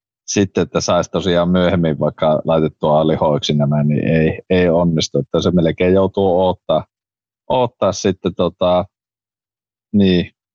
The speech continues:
tekevätkö sitten, tuleeko palaka-alennuksessa vastaan vai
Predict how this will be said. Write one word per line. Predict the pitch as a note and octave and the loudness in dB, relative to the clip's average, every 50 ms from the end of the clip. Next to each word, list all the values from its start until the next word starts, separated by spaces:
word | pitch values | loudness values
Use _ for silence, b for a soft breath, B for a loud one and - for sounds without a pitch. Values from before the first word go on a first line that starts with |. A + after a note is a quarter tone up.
| _ - | _ -6
tekevätkö | G2+ F#2+ - - - F2+ F2+ F#2 - - - A#2+ | -6 -4 -4 -2 -2 -2 0 -2 -2 -4 -4 -2
sitten, | C3 A2 - - A2 G2+ F#2+ F#2 - - - G#2 G2+ - - | -2 -2 -2 0 0 0 0 -2 -4 -8 -8 -8 -8 -6 -4
tuleeko | - A2 G2+ G2 G2 F#2 G#2 | -2 0 2 2 0 0 -2
palaka-alennuksessa | F#2+ G#2+ G2 F#2+ F#2+ - F#2+ F#2 F#2 F#2 F2+ F2+ F2+ - - - F2+ F2 E2+ | -2 0 0 0 0 2 2 2 2 2 2 0 -2 -2 0 0 2 2 2
vastaan | E2+ F2+ - - - - E2 D#2+ D#2+ | 0 0 -2 -4 -4 -2 -2 0 2
vai | E2+ E2+ E2+ | 2 0 0